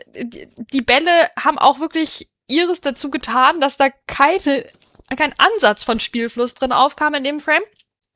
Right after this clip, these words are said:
Aber Liam Davies, der hat es geschafft, das total schnell abzuhaken, wenn er einen dummen Fehler gemacht hatte. Ähm, und Wuise,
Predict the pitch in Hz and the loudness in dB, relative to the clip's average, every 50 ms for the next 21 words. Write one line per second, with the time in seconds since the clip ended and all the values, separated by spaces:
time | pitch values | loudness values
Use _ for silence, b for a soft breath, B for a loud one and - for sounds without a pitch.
0 | _ _ _ _ _ _ _ - 254 254 269 277 285 311 349 339 311 262 262 285 | _ _ _ _ _ _ _ -2 0 2 2 0 -2 -4 -6 -4 -4 -2 0 0
1 | 311 320 392 480 - B B B B B B B _ - 302 311 370 - 381 - | 0 0 -4 -6 -8 B B B B B B B _ -2 0 0 0 -2 -4 -6
2 | - - 302 - 330 339 330 - 330 320 - 311 277 - - 302 320 370 403 - | -6 -6 -2 0 0 0 0 -2 -6 -6 -6 -10 -12 -6 -2 0 0 0 0 -2
3 | - 330 320 302 - - 349 - - - 349 302 - 262 262 285 - - 320 294 | -4 -4 -4 -2 0 -2 -2 -2 -6 -12 -10 -6 -2 0 0 0 0 -4 -6 -4
4 | 269 285 320 339 311 285 262 240 240 254 240 240 226 - 240 220 214 202 202 208 | -2 -2 0 0 0 0 0 -2 -4 -4 -6 -6 -6 -6 -4 -2 -2 -2 -4 -4
5 | 208 208 208 - - - 208 196 - 311 381 B B B B B B B - - | -4 -6 -6 -6 -6 -6 -6 -4 -4 -6 -8 B B B B B B B -8 -4
6 | 254 269 269 262 269 277 - - - - 277 277 269 269 254 - - - 269 240 | -2 0 0 0 -2 -4 -6 -6 -4 -2 -2 -2 -2 -4 -4 -6 -8 -8 -6 -4
7 | 277 277 254 285 302 294 - 349 349 349 302 285 | -2 -2 -2 -2 -2 -2 -2 -2 -2 -2 -4 -8